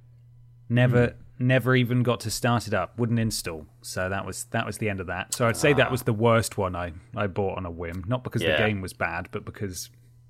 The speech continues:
Speaker 1: my P C was bad.
Speaker 2: <laughs>
Speaker 1: Uh, best one would, would probably have been, uh, Tony Hawk's Pro Skater two. I'd have
Speaker 2: Oh,
Speaker 1: thought.
Speaker 2: yeah.
Speaker 1: That was one that I,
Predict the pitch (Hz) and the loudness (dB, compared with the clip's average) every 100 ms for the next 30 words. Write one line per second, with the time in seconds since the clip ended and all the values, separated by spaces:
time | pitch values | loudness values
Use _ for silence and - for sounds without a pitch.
0 | - 98 - 127 - 151 120 98 82 95 | -12 -10 -4 -4 -2 -2 -2 -4 -4 0
1 | 123 131 - - - - - - - - | 2 2 0 -4 -14 -20 -20 -20 -18 0
2 | 120 117 104 165 180 - 151 135 123 98 | 4 4 4 4 4 2 4 6 4 2
3 | 127 120 - 120 110 110 107 101 95 107 | -2 -2 -2 -2 -2 0 2 2 0 -2
4 | 101 101 98 98 107 - - - - - | -2 -4 -6 -8 -12 -16 -20 -20 -16 -12
5 | - - - 120 120 120 - - 117 - | -12 -12 -2 2 2 2 -4 -2 -2 0
6 | 127 127 131 - 131 190 - - - 98 | 0 0 -2 -4 -2 -2 -4 -12 -10 -6
7 | 101 110 120 90 123 - - - - - | 4 8 8 8 4 -2 -16 -20 -20 -12
8 | 123 135 110 135 135 127 123 | -4 -2 2 2 4 6 6